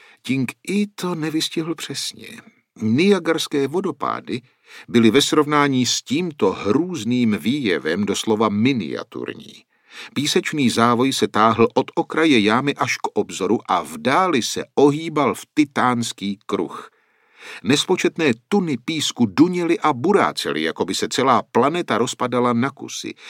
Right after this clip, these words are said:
Vůz se blížil k propasti rychleji a rychleji. Pai sešlápl plyn až k podlaze a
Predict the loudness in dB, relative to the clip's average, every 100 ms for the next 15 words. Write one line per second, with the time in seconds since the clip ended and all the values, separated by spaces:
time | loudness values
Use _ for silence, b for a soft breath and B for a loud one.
0 | B 0 2 2 0 -2 -2 0 -2 0
1 | 2 0 0 -2 0 0 -4 -2 -2 -2
2 | -2 0 0 2 0 0 0 0 -4 -4
3 | -4 -6 -8 B -2 2 2 2 0 0
4 | 0 0 2 0 2 2 0 -6 -8 -10
5 | -6 -6 -4 -4 2 0